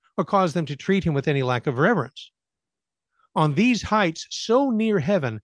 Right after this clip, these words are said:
none can tread safely but those who have clear and strong perceptions of dogmatic truth,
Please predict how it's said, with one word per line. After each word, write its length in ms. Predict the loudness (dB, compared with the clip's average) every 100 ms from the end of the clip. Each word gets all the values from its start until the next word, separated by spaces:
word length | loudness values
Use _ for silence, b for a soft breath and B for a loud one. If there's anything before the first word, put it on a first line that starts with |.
| b b
none 340 | 2 4 4 0
can 200 | -2 -4
tread 280 | -2 -4 -4
safely 640 | 0 0 0 -2 -4 -4 _ _
but 160 | -4 0
those 280 | 4 4 4
who 100 | 2
have 260 | 2 0
clear 560 | -2 -2 4 4 4 2 -4
and 160 | -8
strong 540 | -6 0 4 6 6 2
perceptions 720 | -2 -2 2 0 0 -6 -4
of 180 | -4 0
dogmatic 680 | 4 4 4 2 2 2 0
truth, 440 | 4 4 4 -4